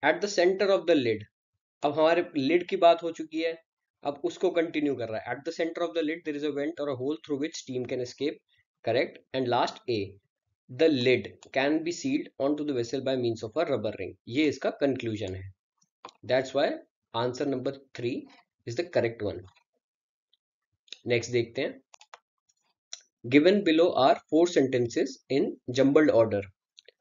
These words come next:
select the option that gives the correct order।" ये भी हमारा प्रीवियस ईयर क्वेश्चन पेपर है। क्वेश्चन, अ, क्वेश्चन पेपर से लिया हुआ एक क्वेश्चन है, टू थाउजेंड ट्वेंटी टू का है ये।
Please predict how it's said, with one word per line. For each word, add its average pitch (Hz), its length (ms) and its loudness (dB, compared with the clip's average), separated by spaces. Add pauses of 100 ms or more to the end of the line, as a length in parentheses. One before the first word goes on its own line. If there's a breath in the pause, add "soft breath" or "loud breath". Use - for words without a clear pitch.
(180)
select 139 220 4
the 131 200 8
option 160 240 2
that 139 160 4
gives 117 360 -4
the 175 40 6
correct 131 480 2
order।" 98 160 -2 (880)
ये 135 140 4
भी 151 100 4
हमारा 151 280 2
प्रीवियस 139 440 0
ईयर 143 100 4
क्वेश्चन 135 300 -2
पेपर 131 300 -2
है। 175 60 -4 (840)
क्वेश्चन, 143 260 4
अ, 131 200 2
क्वेश्चन 139 320 2
पेपर 135 200 0
से 131 120 -2
लिया 127 160 2
हुआ 127 120 4
एक 123 100 2
क्वेश्चन 120 360 -2
है, - 60 -4 (720)
टू 143 80 2
थाउजेंड 147 340 6
ट्वेंटी 131 260 -2
टू - 260 -6
का 101 120 -4
है 90 220 -4
ये। 95 60 -14